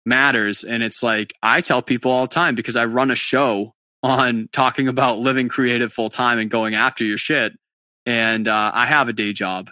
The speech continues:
and I, and I have, uh, I've been doing stuff for, like, you know, I, I started out doing things. I had no money. You know, I worked some jobs that helped me pay for, like, a,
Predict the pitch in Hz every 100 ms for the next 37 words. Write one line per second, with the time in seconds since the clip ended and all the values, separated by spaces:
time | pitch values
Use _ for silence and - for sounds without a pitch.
0 | _ 120 113 113 113 117 - 123 117 120
1 | 110 120 113 107 110 104 101 104 - _
2 | _ _ _ _ _ _ _ _ _ _
3 | - 123 123 135 117 139 147 131 - 113
4 | - 117 107 110 107 - 131 120 113 110
5 | - _ _ _ _ _ 120 117 117 110
6 | - 147 135 135 131 131 123 113 135 131
7 | - 123 120 110 117 113 107 117 135 127
8 | 120 - _ _ _ _ 117 113 110 107
9 | - 113 107 104 104 104 113 131 - 135
10 | 120 123 120 120 117 113 123 120 120 -
11 | 123 120 - 117 110 110 107 104 104